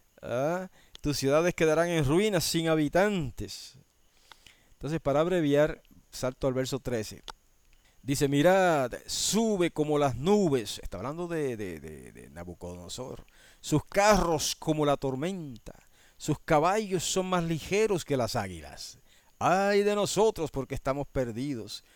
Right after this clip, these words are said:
Oh Jerusalén, lava la maldad de tu corazón para que seas salva".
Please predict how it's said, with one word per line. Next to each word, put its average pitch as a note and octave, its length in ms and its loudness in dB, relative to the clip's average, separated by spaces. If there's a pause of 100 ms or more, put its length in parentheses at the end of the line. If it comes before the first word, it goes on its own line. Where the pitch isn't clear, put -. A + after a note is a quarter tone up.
(180)
Oh F3 320 4
Jerusalén, E3+ 1200 2
lava E3 420 0
la D#3+ 100 2
maldad D3 440 0
de D3 100 -2
tu C#3+ 140 -8
corazón C3+ 580 -2
para A2+ 200 -6
que A2+ 120 -10
seas A2 300 -6
salva". G2 600 -8